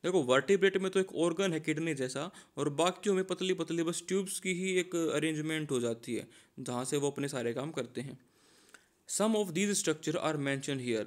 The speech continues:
देखो, जैसे कि नाम है protonephridia और flame cells, ये किसके अंदर रहेंगे, आपकी platyhelminths, फ्लैटवर्म वगैरह के अंदर होती हैं, ठीक है। अब जो rotifers, some annelid and the cephalocordate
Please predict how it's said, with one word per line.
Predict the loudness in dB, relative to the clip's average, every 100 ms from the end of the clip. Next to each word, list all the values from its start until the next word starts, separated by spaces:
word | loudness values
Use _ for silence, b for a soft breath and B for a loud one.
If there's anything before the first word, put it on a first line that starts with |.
| -6
देखो, | -6 -2 0
जैसे | -2
कि | -2 -2
नाम | 0 0 0
है | -4 0
protonephridia | 0 2 -2 -4 -2 -2 -2 -4 -6 B B
और | -2 -2 -2 -2
flame | -2 -2
cells, | -6 -8 -8 -10 _ -10
ये | -4
किसके | -4 -4 -4
अंदर | -2
रहेंगे, | 0 0 -2
आपकी | -4 -8 -8 -8 -10 B B -2
platyhelminths, | 2 2 2 0 0 0 -2 -2 -4 -8 b b -4
फ्लैटवर्म | 0 0 0 0
वगैरह | 2 2 0
के | -2
अंदर | -2 -2
होती | -4 -4
हैं, | -8
ठीक | -6 -6
है। | -6 -8 B B -4
अब | -2 4
जो | 2 2
rotifers, | 0 0 2 0 2 0 0 -8 -12 _ _ _ _ _ _ -18 -4
some | 0 0
annelid | 2 0 2 2 0 0
and | -2 -2
the | -2
cephalocordate | -2 -4 -2 0 0 0 -2 -6